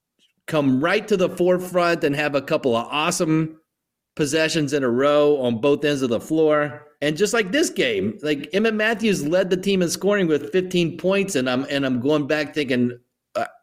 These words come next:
he led the team in scoring, Emmitt Matthews? Like, how'd he do that? And I want that. Like, that's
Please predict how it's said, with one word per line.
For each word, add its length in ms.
he 240
led 220
the 80
team 260
in 80
scoring, 520
Emmitt 240
Matthews? 760
Like, 160
how'd 160
he 80
do 320
that? 480
And 120
I 140
want 400
that. 280
Like, 220
that's 240